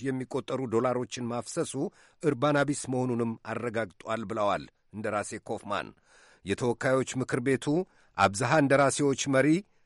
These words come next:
ኬቨን መካርቲ ረቂቁን ለተወካዮች ምክር ቤቱ ድምፅ ለማቅረብ በመወሰናቸውም በኢትዮጵያም በአሜሪካም ምስጋናቸውን እያቀረቡላቸው ካሉ ብዙ ድምፆች ጋር እንደሚቀላቀሉ ሚስተር ማይክል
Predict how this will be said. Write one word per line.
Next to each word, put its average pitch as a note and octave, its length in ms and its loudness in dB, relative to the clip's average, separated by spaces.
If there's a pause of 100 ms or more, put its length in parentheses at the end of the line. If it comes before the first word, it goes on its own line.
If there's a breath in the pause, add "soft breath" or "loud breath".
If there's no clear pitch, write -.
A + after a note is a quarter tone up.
(280)
ኬቨን A2 260 6
መካርቲ D3 480 4 (560 soft breath)
ረቂቁን E3 480 2
ለተወካዮች D#3+ 720 4
ምክር D3+ 220 0
ቤቱ C#3 260 2 (320)
ድምፅ D3 300 2
ለማቅረብ G#2 440 0 (280)
በመወሰናቸውም A#2 880 2 (380 soft breath)
በኢትዮጵያም D3+ 720 2
በአሜሪካም C#3+ 680 4 (440 soft breath)
ምስጋናቸውን B2+ 720 4 (180)
እያቀረቡላቸው B2+ 1080 2
ካሉ C3 340 -2 (440 soft breath)
ብዙ A2+ 320 -2
ድምፆች B2 460 0
ጋር A2+ 240 4
እንደሚቀላቀሉ A2 920 0 (360 soft breath)
ሚስተር F2+ 320 -4
ማይክል A2+ 380 0